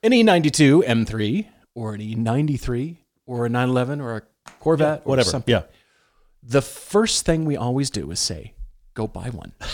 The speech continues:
Speaker 1: The thing that you told us you want, go
Speaker 2: Yes.
Speaker 1: get that.
Speaker 2: Yes.
Speaker 1: Why would you prevent yourself from getting what you want? If you can get it and you've got the money and you found one, buy it.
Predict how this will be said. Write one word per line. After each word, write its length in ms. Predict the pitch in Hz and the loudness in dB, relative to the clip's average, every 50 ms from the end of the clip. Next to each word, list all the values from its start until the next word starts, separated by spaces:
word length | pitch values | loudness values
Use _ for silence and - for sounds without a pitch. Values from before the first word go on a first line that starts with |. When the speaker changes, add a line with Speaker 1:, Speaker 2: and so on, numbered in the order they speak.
| - - - - - | -12 -12 -10 -2 0
Speaker 1:
The 80 | 147 | 0
thing 320 | - - - - 151 165 175 | 0 2 4 6 6 6 6
that 100 | 170 165 | 6 4
you 100 | 147 127 | 4 2
told 240 | - - 143 143 156 | 2 2 4 4 4
us 140 | 151 - - | 4 2 0
you 80 | 127 104 110 | 0 0 0
want, 300 | 107 117 165 180 - - | 0 0 0 -2 -2 2
go 80 | - 180 | 4 6
Speaker 2:
Yes. 260 | 214 262 - 294 - | 6 6 6 4 2
Speaker 1:
get 60 | - - - | 0 -4 -4
that. 220 | - - - - | -6 -10 -12 -2
Speaker 2:
Yes. 520 | - 185 226 302 330 311 - - - - 113 | 2 4 6 6 6 4 2 -2 -4 -4 -2
Speaker 1:
Why 180 | 113 131 139 156 | 0 2 4 4
would 200 | 165 165 147 139 | 6 4 4 4
you 60 | 143 | 2
prevent 500 | - - - 135 120 117 135 180 208 - | -2 -2 -2 -4 0 2 4 4 4 4
yourself 380 | - 139 117 - - 120 120 - - | 2 -2 0 2 2 2 2 0 -2
from 280 | - 127 117 110 107 | -4 -4 -4 -4 -4
getting 340 | 104 - 151 147 143 127 123 | -2 0 0 2 2 2 0
what 120 | 131 - - | 0 -2 -4
you 100 | 120 117 | -4 -2
want? 340 | 120 147 151 120 - - | -2 -2 -2 -4 -6 -8
If 140 | 110 107 - | -10 -6 -4
you 80 | 127 120 | -2 -2
can 160 | - 135 117 | 0 -2 0
get 180 | 104 117 117 151 | 0 0 0 0
it 40 | |
and 80 | 185 - | 0 -2
you've 80 | 120 101 | -2 -2
got 160 | - 143 - | -2 -2 -2
the 60 | - | -2
money 280 | 113 107 113 120 151 180 | -2 -2 0 0 0 0
and 100 | 170 131 | 0 0
you 60 | 107 101 | -2 -2
found 360 | - - 110 110 113 120 135 | -4 -4 -2 -2 -2 -2 -2
one, 260 | 160 185 214 226 214 - _ _ - - - _ - _ _ _ _ _ _ _ _ _ _ _ _ | 0 0 0 -2 -4 -6 _ _ -20 -20 -20 _ -20 _ _ _ _ _ _ _ _ _ _ _ _
buy 180 | - 135 127 185 | -2 2 4 6
it. 360 | 208 165 - - - - - | 6 4 4 0 -6 -10 -10